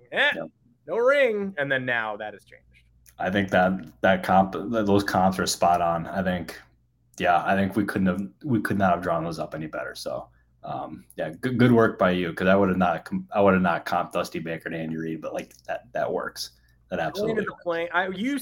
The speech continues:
Speaker 1: you put the plane in the air. I just landed the plane.
Speaker 2: There, you know what? Hey, it's, it's a team, teamwork makes the dream work, as they say. We, we love to see it.
Speaker 1: Yeah, planes famously have two pilots. Like, co-pilot is a word, so.
Speaker 2: That's true.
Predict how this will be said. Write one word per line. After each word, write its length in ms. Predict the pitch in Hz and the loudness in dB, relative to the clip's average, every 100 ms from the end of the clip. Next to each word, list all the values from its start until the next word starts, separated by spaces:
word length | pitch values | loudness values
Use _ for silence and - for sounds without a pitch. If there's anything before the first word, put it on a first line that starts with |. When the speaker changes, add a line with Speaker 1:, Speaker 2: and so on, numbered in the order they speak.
| - | -6
Speaker 1:
you 500 | 196 233 262 262 208 | -6 -4 -4 -4 -6
put 120 | 233 | -4
the 80 | 233 | -4
plane 260 | 226 226 208 | -2 -4 -2
in 60 | 196 | -2
the 120 | 175 | 0
air. 260 | 170 165 | 2 4
I 80 | 151 | 2
just 200 | 143 147 | 0 -8
landed 260 | 139 127 117 | -4 -4 -6
the 60 | |
plane. 220 | 107 101 95 _ _ _ _ _ | -10 -14 -16 _ _ _ _ _
Speaker 2:
There, 180 | 98 107 | 0 4
you 120 | 107 | 6
know 100 | 101 | 8
what? 160 | 113 113 | 8 8
Hey, 160 | 113 | 8
it's, 160 | 110 98 98 104 101 110 | 6 4 0 -2 -2 -4
it's 200 | 110 110 | -4 0
a 220 | 95 92 110 - - | 2 0 -4 -10 2
team, 260 | 143 151 | 8 8
teamwork 400 | 143 151 151 139 | 8 8 10 8
makes 220 | 131 120 117 | 4 2 2
the 60 | |
dream 300 | 98 104 95 | 0 2 2
work, 180 | 85 80 | 0 -6
as 140 | 80 | -10
they 140 | 78 - | -12 -8
say. 260 | - - - | -8 -8 -8
We, 160 | 101 95 | -4 -2
we 220 | 98 98 | 0 -2
love 220 | 92 87 | -2 -4
to 60 | - | -6
see 180 | - - | -12 -14
it. 140 | - _ _ | -20 _ _
Speaker 1:
Yeah, 180 | 151 135 | -8 -8
planes 380 | - 247 285 254 | -4 -4 -4 -4
famously 440 | 233 208 190 196 | -4 -4 -4 -4
have 260 | 170 135 117 | -2 -2 -2
two 140 | 135 | -10
pilots. 560 | 127 113 101 - - - | -6 -8 -8 -16 -18 -8
Like, 200 | 123 110 _ _ _ | -8 -8 _ _ _
co-pilot 520 | 175 175 139 131 127 | -4 -2 -2 0 -2
is 80 | 117 | -4
a 60 | 117 | -8
word, 320 | - - - _ _ | -10 -16 -18 _ _
so. 300 | - - - _ _ _ _ _ _ _ - _ _ _ | -20 -20 -20 _ _ _ _ _ _ _ -20 _ _ _
Speaker 2:
That's 200 | - - | -12 -8
true. 280 | 90 92 | -4 -4